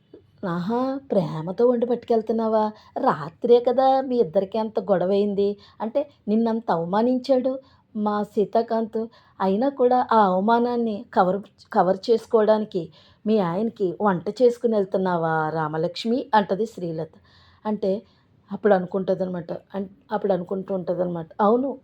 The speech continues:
మరి మీకులాగా దొంగ ప్రేమ కడుపులో పెట్టుకుని, ఆ, ఏదో ప్రేమ నటించేస్తారు కదా, అలాంటి ప్రేమ కాదు నాది, స్వచ్ఛమైన ప్రేమ" అని అంటూ ఉంటది రామలక్ష్మి. "ఆహా, రాత్రో మీ, నీకు మా సీతాకాంత్ దగ్గర జరిగినవి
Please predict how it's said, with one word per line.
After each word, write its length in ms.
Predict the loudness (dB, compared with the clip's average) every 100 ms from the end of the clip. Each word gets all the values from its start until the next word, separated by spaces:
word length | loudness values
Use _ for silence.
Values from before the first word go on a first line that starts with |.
| _ -2
మరి 200 | -2 0
మీకులాగా 680 | 0 0 2 2 2 2 -2 -6 _ _ -2
దొంగ 320 | 2 2 0
ప్రేమ 500 | 0 0 2 -2 -6 0
కడుపులో 400 | 0 0 2 2
పెట్టుకుని, 600 | 2 -2 -2 0 0 -4 _ _ _ _ -6
ఆ, 220 | -2 0
ఏదో 360 | 2 4 4
ప్రేమ 400 | 2 2 2 2
నటించేస్తారు 760 | 0 -2 -2 -2 -2 0 0 0
కదా, 320 | 0 0 0 0
అలాంటి 400 | 0 0 -2 -6
ప్రేమ 360 | 0 0 0
కాదు 300 | 0 0 0
నాది, 220 | -2 -4 -8 _
స్వచ్ఛమైన 600 | _ -6 -4 -2 0 2 0
ప్రేమ" 380 | 2 2 2 -2 -4
అని 280 | -2 0 -2 -4
అంటూ 280 | -4 2 2
ఉంటది 460 | 2 -4 -4 -6 0
రామలక్ష్మి. 580 | 0 -2 -8 -10 2 2
"ఆహా, 420 | 2 -2 -4 -8 -14 -10 0
రాత్రో 540 | 2 0 -4 -2 -2
మీ, 200 | -2 -2
నీకు 420 | -2 -4 -4 -6
మా 140 | -4 -6
సీతాకాంత్ 720 | -8 -6 -6 -4 -8 -6 -8 -8 _ -12
దగ్గర 360 | -2 0 0 -2
జరిగినవి 440 | 0 0 -2 -4